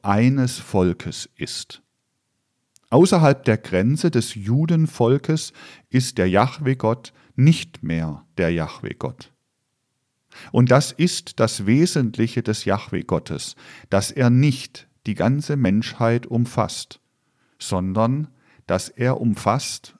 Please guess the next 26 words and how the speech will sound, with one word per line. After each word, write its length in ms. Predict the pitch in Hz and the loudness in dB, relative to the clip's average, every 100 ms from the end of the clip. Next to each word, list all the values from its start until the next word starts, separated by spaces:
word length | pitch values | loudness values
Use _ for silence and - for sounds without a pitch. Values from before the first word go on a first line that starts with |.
| _ | _
einen 420 | - 101 90 87 - | -4 -2 -2 -4 -6
Teil 560 | - 90 87 80 80 - | -4 -2 -2 -6 -10 -6
der 120 | 98 | -2
Menschheit. 680 | 104 82 - 67 - - _ _ _ _ _ _ _ _ _ _ _ _ _ _ _ - | -2 -4 -8 -14 -14 -16 _ _ _ _ _ _ _ _ _ _ _ _ _ _ _ 2
Im 160 | 147 | 2
Grunde 400 | 147 180 208 214 | 6 6 8 6
genommen 640 | 202 147 117 131 170 185 180 - _ | 4 4 6 6 4 2 -2 -8 _
ist 380 | - 131 - - | 0 0 -2 -6
diese 320 | 151 190 196 | -2 0 0
Gottesempfindung 1400 | 180 139 147 143 - 127 110 - 123 131 147 156 165 160 - - | 2 2 2 0 0 0 0 0 2 2 4 2 2 0 -4 -4
bis 240 | 151 165 - | 0 0 0
in 180 | 151 | -2
unsere 580 | 139 143 156 160 151 143 | 0 2 2 2 0 0
Zeit 480 | 135 - 95 127 - | -2 -2 0 0 0
herübergezogen, 1300 | 127 113 131 156 135 101 - - 95 95 87 82 78 - _ _ _ _ _ | -2 2 0 2 0 -2 -6 -2 0 2 0 -2 -4 -12 _ _ _ _ _
und 240 | 139 123 | 2 4
während 580 | 107 135 165 175 175 - | 4 4 4 0 -2 -2
des 180 | 113 101 | -4 2
Weltkrieges 1080 | 117 175 180 - - 117 135 139 147 - | 4 4 2 -10 -2 0 2 0 -2 -4
konnte 420 | - - 160 170 160 | -2 2 2 0 0
man 280 | 139 143 | 0 0
es 220 | 147 123 - | -2 -4 0
ja 140 | 110 | -2
besonders 840 | 107 98 - 101 127 139 135 - | 0 -4 0 0 2 0 -2 -6
wieder 280 | 104 113 92 | -4 0 0
sehen, 720 | - - 87 98 127 135 143 | -2 -6 -4 -2 -2 -2 -6